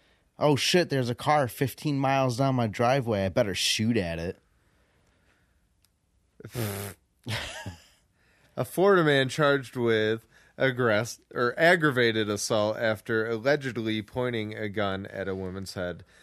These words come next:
Speaker 2: when her friend used the suspect's driveway to back up a vehicle, authorities said. Terry Vesh,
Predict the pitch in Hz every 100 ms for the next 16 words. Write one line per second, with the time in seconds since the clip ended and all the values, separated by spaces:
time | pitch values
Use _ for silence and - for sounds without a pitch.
0 | _ - 120 117 123 123 - 165 156 156
1 | 139 123 131 120 110 120 107 - 143 123
2 | - 123 113 - - 107 104 98 101 98
3 | - 107 92 98 98 - 95 90 101 98
4 | 90 92 90 87 82 82 80 _ 104 -
5 | 101 95 90 87 - 82 - - _ _
6 | _ _ _ _ _ - - 175 196 202
7 | 202 185 - _ _ _ _ _ _ _
8 | _ - 123 156 185 151 - 180 151